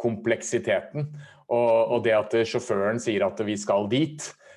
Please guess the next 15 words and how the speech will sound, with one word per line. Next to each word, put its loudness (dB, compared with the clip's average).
i 2
en -2
bedrift, 0
det 0
betyr 0
ikke 0
at -6
man 0
nødvendigvis 0
får 0
med -4
seg 0
alle -2
menneskene -4
automatisk. -2